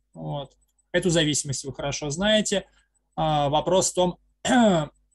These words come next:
какой конкретно случай вам доведется и, соответственно, как вы допишете правую часть выражения.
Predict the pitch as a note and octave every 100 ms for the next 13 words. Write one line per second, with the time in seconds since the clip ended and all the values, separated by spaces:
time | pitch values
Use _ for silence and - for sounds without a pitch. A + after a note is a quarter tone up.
0 | _ G3 F#3 G#3+ G#3 F#3+ F#3+ F3+ F3 C#3
1 | - E3 - C#3+ D3 D3 - C#3 C#3 F#3
2 | G3 D#3+ D#3+ - C#3 D#3 E3 E3+ D#3 -
3 | E3 D#3+ D#3+ C3+ C#3+ C#3+ D#3+ - C#3 C#3+
4 | C#3+ C3+ - - D3 C#3+ C3 B2 -